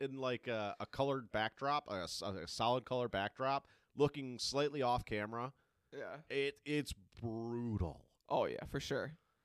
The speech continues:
Speaker 2: He, like, he definitely puts those out, and he's like, "God damn, I look good."
Speaker 1: Yeah. Oh, dude, he slays, man. He, he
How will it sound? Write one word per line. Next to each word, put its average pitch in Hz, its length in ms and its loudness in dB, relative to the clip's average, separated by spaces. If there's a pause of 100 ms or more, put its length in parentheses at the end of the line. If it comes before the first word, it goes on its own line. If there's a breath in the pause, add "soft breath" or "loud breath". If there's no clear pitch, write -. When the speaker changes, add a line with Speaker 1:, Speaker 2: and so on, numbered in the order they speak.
(240)
Speaker 2:
He, 175 160 4 (440)
like, 139 240 2 (480)
he 170 200 8
definitely 170 360 8
puts 165 220 6
those 147 160 6
out, 139 100 8
and 135 80 4
he's 131 140 -2
like, 131 260 -4
"God 127 220 -6
damn, 120 220 -2
I 123 80 -4
look 131 180 -2
good." 127 320 -4 (560)
Speaker 1:
Yeah. 123 380 4
Oh, 110 360 0
dude, 107 220 -2
he 123 120 -6
slays, 90 560 -4
man. 71 200 -16
He, 87 80 -14
he 120 340 -12